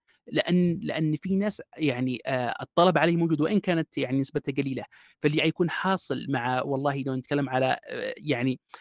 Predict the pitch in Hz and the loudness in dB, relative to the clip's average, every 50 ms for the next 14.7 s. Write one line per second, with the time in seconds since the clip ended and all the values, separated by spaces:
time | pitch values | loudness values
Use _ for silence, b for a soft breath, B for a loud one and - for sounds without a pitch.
0 | B B B B B - 175 160 151 139 - - - - - 233 220 202 196 180 | B B B B B -2 0 0 2 0 0 -2 -2 2 4 6 8 8 6 6
1 | - 175 - 151 - - - 147 143 143 143 139 139 - - 131 127 131 131 123 | 2 2 -2 -2 -6 -4 -4 -2 -2 -2 -2 -2 -4 -4 -2 -2 -2 -2 -2 -2
2 | - 135 135 135 135 139 139 143 139 143 135 131 135 - 135 135 127 - 135 135 | -2 -2 -2 0 0 0 0 0 -2 -2 -4 -4 -2 -2 -4 -4 -4 -2 -2 0
3 | 135 135 135 127 - - 131 - 131 135 139 143 143 127 117 127 123 - 135 135 | 0 0 -2 -2 -4 -4 -4 -4 -4 -4 -4 -2 -2 -2 -2 -2 -2 0 0 -2
4 | 120 113 120 131 - - - _ B B B B B B B - 143 143 151 - | -2 -2 -4 -8 -8 -10 -12 _ B B B B B B B 0 2 2 2 2
5 | - - 175 - - 165 151 143 127 131 127 - - 135 131 117 131 165 - - | 2 0 0 0 0 -2 -2 0 -2 -2 -4 -6 -6 -6 -4 0 0 0 0 0
6 | - - 156 147 - - 139 - 127 - - - - 156 147 147 - 190 185 151 | -2 -4 -4 -4 -4 -8 -10 -10 -10 -10 -8 -6 -2 -2 -2 -2 -2 -4 -4 -4
7 | 165 156 - 160 165 165 165 160 - - - 139 135 139 139 131 - - - 131 | -4 -4 -4 -4 -4 -4 -4 -6 -6 -8 -6 -6 -6 -6 -6 -10 -10 -14 -12 -8
8 | 165 190 180 - 139 147 - - 180 160 151 160 143 - - 151 127 - 120 123 | -6 -4 -4 -4 -4 -6 -6 -4 -2 0 0 0 0 0 0 0 0 -2 -2 -6
9 | 98 - _ _ _ _ _ _ _ _ _ _ _ _ - 147 135 135 175 170 | -10 -12 _ _ _ _ _ _ _ _ _ _ _ _ -12 -4 4 4 4 4
10 | - - - 180 165 165 - 160 165 156 156 160 160 151 - _ _ _ - 147 | 4 0 -2 0 0 0 0 0 -2 -2 -2 -4 -4 -6 -6 _ _ _ -4 -2
11 | 151 151 151 151 - 156 - - 185 180 185 208 220 180 180 170 160 - - 208 | 0 0 0 2 0 0 -2 -2 -2 -2 -2 -2 -4 -2 -2 -2 -2 2 2 2
12 | 220 - 214 - 214 208 - - 247 226 - - - - 202 208 190 - - - | 4 4 2 0 0 -2 -2 -2 0 2 2 2 4 6 6 6 6 4 2 -8
13 | - 160 156 139 - 143 131 139 - - 113 - _ _ _ - 123 127 143 156 | -6 -4 -4 -2 -2 -4 -6 -6 -6 -8 -10 -10 _ _ _ -6 -2 0 0 4
14 | 294 330 330 359 311 262 240 214 175 147 - 135 113 | 6 6 8 8 8 6 4 4 0 0 0 -4 -6